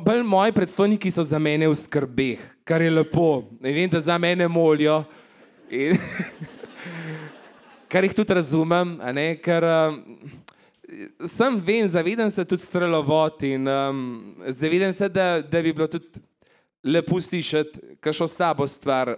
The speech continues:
o meni, če bi se kaj zgodilo ali pa, eh, kol ne veš, a ne, bolj, ke si viden, ne, če letiš, pazi, da ne padeš.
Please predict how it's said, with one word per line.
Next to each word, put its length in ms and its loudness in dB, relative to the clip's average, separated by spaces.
o 80 0
meni, 460 -4
če 120 -4
bi 80 -6
se 120 -2
kaj 160 0
zgodilo 440 0
ali 160 -4
pa, 200 -2
eh, 120 -4
kol 240 2
ne 100 0
veš, 340 -2
a 80 -2
ne, 120 -2
bolj, 220 2
ke 100 0
si 200 0
viden, 540 0
ne, 220 -2
če 520 0
letiš, 420 0
pazi, 340 2
da 120 2
ne 120 2
padeš. 600 -2